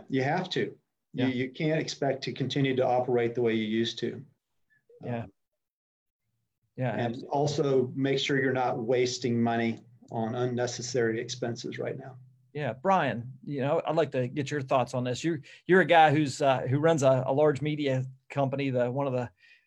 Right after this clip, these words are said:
Speaker 2: fastest growing and, and largest websites, news websites in the state of West Virginia, some new statistics, maybe you could talk about that, but, uh, really wanna get your thoughts. I mean, you're a guy who has your finger on the pulse on a lot of things. What are some of your thoughts, uh, regarding the,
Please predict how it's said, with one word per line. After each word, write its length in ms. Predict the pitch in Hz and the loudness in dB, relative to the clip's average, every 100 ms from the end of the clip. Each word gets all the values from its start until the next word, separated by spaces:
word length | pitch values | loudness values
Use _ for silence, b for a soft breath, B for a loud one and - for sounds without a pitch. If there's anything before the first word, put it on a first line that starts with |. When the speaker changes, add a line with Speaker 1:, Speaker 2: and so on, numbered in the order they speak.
| _ | _
Speaker 2:
fastest 420 | 180 165 165 135 | 4 4 0 -2
growing 360 | 160 156 156 139 | 4 4 4 0
and, 180 | 135 127 | -2 -2
and 160 | 127 | -2
largest 540 | 131 156 170 147 - 147 | 6 6 6 2 -2 2
websites, 680 | 151 160 - 123 120 - - | 2 2 0 0 -2 -6 -4
news 300 | 143 175 131 | -2 0 0
websites 640 | 131 131 - 123 120 - - | -2 -2 -2 -4 -4 -8 -8
in 120 | 143 | -6
the 60 | 131 | -4
state 260 | 131 147 | -2 -2
of 60 | 127 | 0
West 240 | 127 131 | -2 -4
Virginia, 320 | 135 127 131 139 | -6 -6 -4 -4
some 180 | - | -6
new 120 | 127 135 | -4 -4
statistics, 580 | - 117 139 131 147 | -6 -8 -8 -6 -8
maybe 160 | 135 135 | -8 -6
you 60 | 131 | -8
could 100 | - | -4
talk 180 | 135 | -4
about 240 | 127 123 - | -2 -6 -4
that, 240 | 135 131 | -4 -4
but, 180 | 127 - | -6 -4
uh, 140 | 131 131 B B B | -2 -2 B B B
really 200 | 208 190 | 6 8
wanna 300 | 160 147 143 82 - - | 6 4 0 -4 -8 -6
get 200 | 147 151 | -2 0
your 100 | 165 | 0
thoughts. 400 | 175 151 131 123 | -2 2 4 2
I 60 | 147 | -2
mean, 100 | 131 | -2
you're 160 | 170 165 | 0 0
a 40 | |
guy 200 | 151 147 | 2 2
who 120 | 131 | 2
has 200 | 143 127 | 2 0
your 140 | 123 117 | -4 -6
finger 280 | 156 143 | -4 -2
on 80 | 131 | -2
the 80 | 120 | -4
pulse 300 | - 139 131 | 0 0 0
on 80 | 131 | 0
a 40 | |
lot 180 | 131 120 | 0 0
of 80 | 120 | -2
things. 360 | 147 135 120 | -4 -4 -4
What 120 | 147 160 | -4 -2
are 60 | |
some 180 | 135 151 | -4 -4
of 80 | 131 | -2
your 120 | 143 | -2
thoughts, 460 | 135 127 120 - - b b b b | 0 0 -2 -6 -20 b b b b
uh, 200 | 123 113 - | -2 -2 -4
regarding 540 | 127 131 131 120 120 | 2 4 4 2 -2
the, 240 | 113 110 | -4 -6